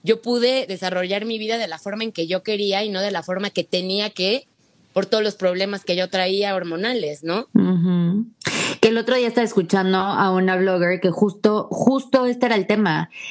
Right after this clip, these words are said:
Speaker 2: de que es que si a mí me lo hubieran dicho, si a mí me lo hubieran puesto sobre la mesa, si lo hubiera hecho, eh, bueno, la pobre se, mil in vitros, obviamente tuvo pérdidas, y sí decía que a ella le daba, ella se embarazó de cuarenta y pico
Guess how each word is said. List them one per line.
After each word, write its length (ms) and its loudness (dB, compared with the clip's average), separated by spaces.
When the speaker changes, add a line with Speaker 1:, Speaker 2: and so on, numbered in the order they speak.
Speaker 2:
de 140 4
que 100 4
es 80 -2
que 120 2
si 100 2
a 80 4
mí 160 2
me 140 2
lo 80 2
hubieran 300 2
dicho, 300 2
si 100 0
a 40 4
mí 120 4
me 120 2
lo 80 2
hubieran 240 2
puesto 220 0
sobre 260 2
la 140 2
mesa, 380 2
si 120 2
lo 120 2
hubiera 400 2
hecho, 560 0
eh, 240 4
bueno, 240 2
la 200 2
pobre 320 2
se, 440 2
mil 460 2
in 160 2
vitros, 840 0
obviamente 560 2
tuvo 300 2
pérdidas, 880 2
y 160 4
sí 160 2
decía 500 0
que 80 2
a 20 4
ella 140 2
le 120 2
daba, 380 0
ella 280 2
se 100 2
embarazó 440 2
de 140 2
cuarenta 420 2
y 80 2
pico 460 0